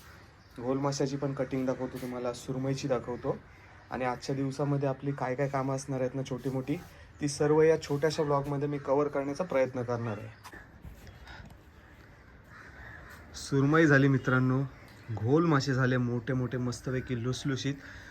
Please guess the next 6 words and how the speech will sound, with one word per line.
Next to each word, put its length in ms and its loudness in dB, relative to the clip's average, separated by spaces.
आता 180 -4
त्याच्यानंतर 800 0
हे 80 0
बघा, 260 0
आपली 300 0
ओळख, 420 2